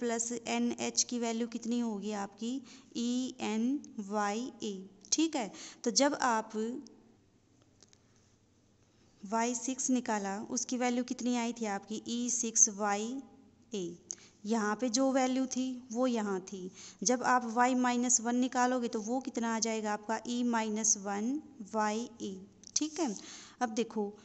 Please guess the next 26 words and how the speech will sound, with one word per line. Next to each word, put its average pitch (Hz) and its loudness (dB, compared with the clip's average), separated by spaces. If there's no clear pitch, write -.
e 262 4
की 285 2
वैल्यू 277 6
क्या 269 4
बताई 262 2
थी 247 -2
मैंने, 226 0
e 254 2
आपका 254 2
होता 226 -2
है 214 -4
क्या, 220 -4
वन 226 4
प्लस 220 0
डेल्टा। 185 -4
कर 240 2
दो 262 2
इसके 262 0
अंदर 240 2
वैल्यू 233 0
पुट, 226 -6
कितना 233 -2
आ 233 0
जाएगा, 220 0
वन 226 0
प्लस 220 -4